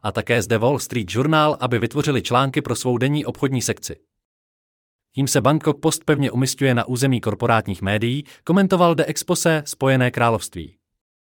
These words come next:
Předmětný článek s názvem Dlouho covid, vakcíny mohou způsobit onemocnění a smrt, Chula Rangsit se soustředí na studii.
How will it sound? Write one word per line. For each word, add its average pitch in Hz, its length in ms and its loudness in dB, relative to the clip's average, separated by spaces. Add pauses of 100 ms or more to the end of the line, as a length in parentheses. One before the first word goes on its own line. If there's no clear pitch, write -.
(720)
Předmětný 190 460 2
článek 160 420 2
s - 40 -8
názvem 139 460 2
Dlouho 120 260 2
covid, 120 420 -2
vakcíny 123 400 -2
mohou 117 240 0
způsobit 131 540 -4
onemocnění 147 600 -2
a 127 100 -6
smrt, 175 340 -4 (180)
Chula 170 400 2
Rangsit 131 460 -2
se 113 160 -2
soustředí 143 540 -2
na 127 100 -2
studii. 123 440 -4